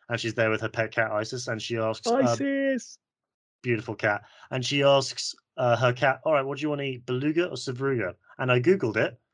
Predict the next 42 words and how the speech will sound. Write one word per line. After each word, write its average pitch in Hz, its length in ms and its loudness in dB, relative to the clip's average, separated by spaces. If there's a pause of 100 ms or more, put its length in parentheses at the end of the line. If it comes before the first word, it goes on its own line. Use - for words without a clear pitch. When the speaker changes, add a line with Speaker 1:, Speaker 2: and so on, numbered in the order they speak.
(320)
Speaker 1:
Beluga 147 680 4
is 123 140 -4
a 117 60 -2
kind 151 340 2
of 123 140 -2 (120)
whale 151 300 2
meat. 190 360 -4 (420)
Uh, 120 240 2
well, 120 180 0
it's 107 100 -6
a - 40 -14
kind 135 160 0
of 107 60 -6
whale, 117 260 2
and 110 100 -4
therefore 110 200 -2
is 107 80 -4
eating 107 220 -6
whale 113 200 2
meat. 101 240 -6
And 110 80 -2
Speaker 2:
It's - 120 -4
Speaker 1:
sevruga 127 540 2
Speaker 2:
the 110 60 4
Speaker 1:
is 107 80 0
a 123 40 6
Speaker 2:
most 123 180 2
expensive 117 520 0
caviar 110 460 0
in 95 60 -2
the 101 80 -2
world 101 240 0
as 92 100 -10
well. 101 200 -6
Speaker 1:
Sevru-, 120 440 0
yes, 120 300 -2
no, 135 140 -6
uh, 131 140 -2
no, 127 140 0 (120)
no, 127 160 2
beluga 123 640 2
is 120 320 -2